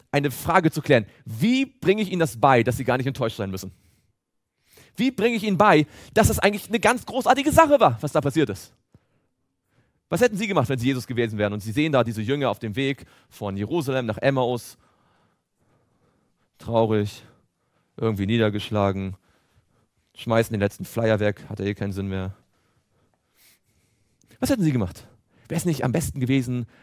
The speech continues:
einfach daneben sich zu stellen und sagen, „Hier bin ich, schaut mich an,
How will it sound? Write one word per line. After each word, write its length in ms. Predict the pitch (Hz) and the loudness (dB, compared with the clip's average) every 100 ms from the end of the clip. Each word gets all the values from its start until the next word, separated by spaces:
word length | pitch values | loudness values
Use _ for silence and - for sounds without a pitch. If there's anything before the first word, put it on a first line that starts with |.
| _ _ | _ _
einfach 640 | 135 135 - 110 104 - - _ _ _ | -2 0 0 -2 -2 -12 -18 _ _ _
daneben 360 | 120 113 127 123 | -6 -2 0 -2
sich 140 | 113 | -6
zu 80 | - | -8
stellen 300 | - 110 107 | -8 -4 -4
und 120 | 104 | -6
sagen, 360 | 104 98 95 101 _ _ _ _ | -8 -8 -10 -18 _ _ _ _
„Hier 140 | - 359 | 4 6
bin 140 | 330 | 6
ich, 640 | 202 - - - - - - _ _ _ _ - | 0 -4 -8 -10 -14 -18 -20 _ _ _ _ -12
schaut 160 | - | -10
mich 140 | 175 165 | -10 -10
an, 140 | 113 | -12